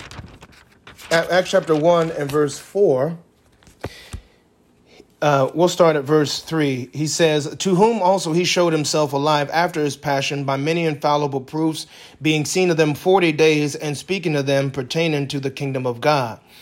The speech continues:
And being assembled together with them, commanded them that they should not depart from Jerusalem, but wait for the promise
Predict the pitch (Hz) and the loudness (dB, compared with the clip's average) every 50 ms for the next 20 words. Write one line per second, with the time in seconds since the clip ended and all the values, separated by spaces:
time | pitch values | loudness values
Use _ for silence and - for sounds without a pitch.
0 | - - - - - - - 151 156 151 131 170 208 226 233 220 175 151 - - | -16 -16 -16 -20 -20 -8 -6 -4 -2 0 0 2 4 4 4 4 0 0 -2 -2
1 | - - 196 220 220 170 165 - - 156 147 135 165 170 170 147 147 143 143 135 | -4 -2 -2 -2 0 0 -2 -2 -2 -6 -2 0 2 2 2 2 2 0 0 0
2 | 139 190 247 240 - - 151 135 131 135 135 - - 147 143 151 170 202 220 226 | 0 0 0 0 -2 -8 -8 -6 -6 -6 -6 -6 -6 -4 -2 2 2 2 2 2
3 | 190 165 147 151 143 143 143 143 139 - 160 143 - - 156 143 131 139 143 156 | 0 0 0 0 0 2 0 -2 -2 -2 -4 -2 -2 -2 -2 -4 -4 -4 0 2
4 | 170 202 214 - 156 151 151 127 - - - 180 190 143 117 - - 170 160 160 | 2 2 2 0 -2 -4 -6 -4 0 2 2 2 2 2 -2 -8 -4 -2 0 0
5 | 160 156 139 147 143 143 156 156 147 135 - 135 127 127 120 120 120 - - - | 0 0 -2 -2 -2 0 0 0 0 -2 -4 -6 -6 -6 -6 -8 -10 -14 -18 -20
6 | - - - - - 117 165 151 - - - 151 123 127 151 208 226 214 175 - | -20 -20 -20 -18 -4 0 0 0 0 -2 -8 -10 -6 0 2 2 2 2 -2 -8
7 | - - - _ _ _ _ _ - - - 165 160 151 147 139 - - - 175 | -14 -14 -14 _ _ _ _ _ -4 2 4 4 4 4 0 -6 -6 -4 0 2
8 | 185 190 190 190 175 | 2 2 0 -2 -8